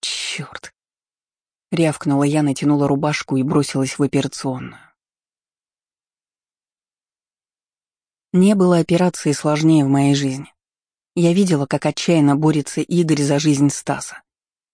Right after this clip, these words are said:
как восстанавливает сосуды на остановленном сердце. И никто не мог сказать точно, запустится ли оно снова. И только я знала, что все это моя вина. И старалась об этом не жалеть.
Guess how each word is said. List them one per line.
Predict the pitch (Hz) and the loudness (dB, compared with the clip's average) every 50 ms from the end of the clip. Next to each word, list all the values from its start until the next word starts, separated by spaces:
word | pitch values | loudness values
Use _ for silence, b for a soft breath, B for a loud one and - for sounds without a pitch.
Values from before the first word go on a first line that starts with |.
| _ _ _ _ | _ _ _ _
как | - 175 - 175 | -4 -2 0 0
восстанавливает | 160 - - 156 151 156 156 147 147 139 143 139 135 | -2 0 0 0 2 2 2 2 2 2 2 0 0
сосуды | - - 147 143 - - - 160 160 151 143 | -2 -6 -6 -6 -4 -4 -2 -2 0 2 2
на | 139 139 | 2 2
остановленном | 139 - - 143 139 143 139 139 135 135 135 135 135 | -2 -4 -4 -2 0 0 0 0 0 2 2 2 2
сердце. | 135 - - 143 131 - - - - - _ _ _ _ _ _ _ _ _ _ _ _ _ _ _ _ _ | 0 -2 -8 -10 -10 -10 -14 -18 -20 -20 _ _ _ _ _ _ _ _ _ _ _ _ _ _ _ _ _
И | 160 | 0
никто | 160 165 - - 202 | 0 0 0 -2 0
не | 196 175 | 2 4
мог | 156 147 139 - | 4 2 0 -2
сказать | - - - 139 147 139 - - | -6 -6 -4 -2 -2 -2 -4 -4
точно, | _ - 131 - - - - - - _ _ _ _ _ _ - | _ -8 -8 -6 -8 -12 -14 -16 -20 _ _ _ _ _ _ -6
запустится | 147 143 139 - - 175 175 - - 143 - - - - | -4 -4 -4 -2 -2 -4 -4 -2 -6 -6 -6 -4 -4 -2
ли | 135 135 | 0 2
оно | 135 135 135 135 | 2 4 2 2
снова. | - - - 143 135 131 - - - _ _ _ _ _ _ _ _ _ _ _ _ _ _ _ _ _ _ _ _ _ _ _ _ - | 0 -2 -2 -2 -2 -2 -6 -14 -20 _ _ _ _ _ _ _ _ _ _ _ _ _ _ _ _ _ _ _ _ _ _ _ _ -6
И | 175 | -2
только | - 196 185 - - 190 | 0 0 -2 0 2 2
я | 185 180 190 180 151 | 2 2 2 2 0
знала, | 135 147 147 151 156 139 135 131 | 0 0 2 2 2 2 0 -4
что | - - 151 147 | -4 -4 -4 -4
все | 135 - - - 156 143 - _ _ | -4 -4 -2 -2 -2 -2 -4 _ _
это | 170 160 151 - 143 | -2 -2 0 0 0
моя | 139 143 143 147 151 160 147 139 | 2 2 2 2 2 2 0 0
вина. | 131 139 139 143 139 131 - _ _ _ _ _ _ _ _ _ _ _ _ _ _ _ _ _ _ | 0 0 0 -2 -2 -4 -10 _ _ _ _ _ _ _ _ _ _ _ _ _ _ _ _ _ _
И | 170 165 147 | 0 0 0
старалась | - - - 160 185 170 156 139 - - | -2 -4 -6 -4 -2 0 -2 -2 -2 -2
об | 135 135 | -4 -4
этом | 131 - 139 139 | -2 0 2 4
не | 143 147 | 4 4
жалеть. | 143 147 143 139 127 - - _ | 2 0 -4 -4 -6 -12 -20 _